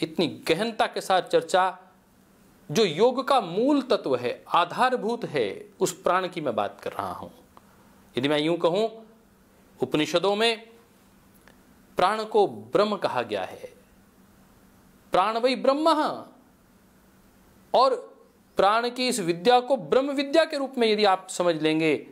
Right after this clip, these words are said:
तो मुझे इस बात को कहते हुए कतई संकोच नहीं है कि प्राण विद्या ही ब्रह्म विद्या है।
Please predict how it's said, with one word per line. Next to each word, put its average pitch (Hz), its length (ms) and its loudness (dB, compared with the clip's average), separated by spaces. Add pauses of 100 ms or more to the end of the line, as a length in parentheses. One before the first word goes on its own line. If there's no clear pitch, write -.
(380)
तो 131 80 -2
मुझे 156 480 2 (600)
इस 143 140 -2
बात 139 280 0
को 147 100 -6
कहते 143 360 0
हुए 151 100 2
कतई 208 440 0
संकोच 180 500 0
नहीं 156 280 0
है 160 360 -2 (300)
कि 120 80 -2
प्राण 165 440 0
विद्या 127 420 0
ही 190 140 -2
ब्रह्म 120 320 -4
विद्या 95 340 -8
है। - 140 -14